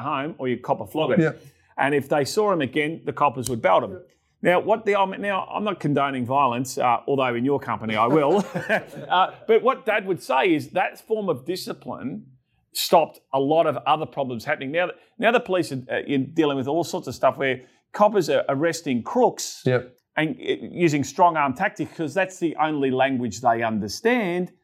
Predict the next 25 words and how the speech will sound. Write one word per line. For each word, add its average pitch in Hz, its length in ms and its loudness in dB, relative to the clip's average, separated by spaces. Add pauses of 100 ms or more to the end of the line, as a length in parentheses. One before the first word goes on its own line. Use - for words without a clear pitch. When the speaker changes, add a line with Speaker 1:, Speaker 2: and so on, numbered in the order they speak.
(260)
Speaker 1:
And, 156 360 2
you 156 60 2
know, 135 300 0
that 156 220 -2
backlash. 147 320 -4
And 180 100 -2
you 233 80 2
and 208 80 6
I 185 80 4
could 151 160 -8
go 156 160 -2
on 147 80 -6
that 147 140 -4 (140)
for, 131 260 0 (340)
for 147 160 4
hours, 143 420 4
but - 180 -2
we're 156 120 0
here 175 140 0
to 151 80 -2
talk 151 340 -4
about 120 340 0
business. 139 400 -4
What 185 160 4
I, 190 120 6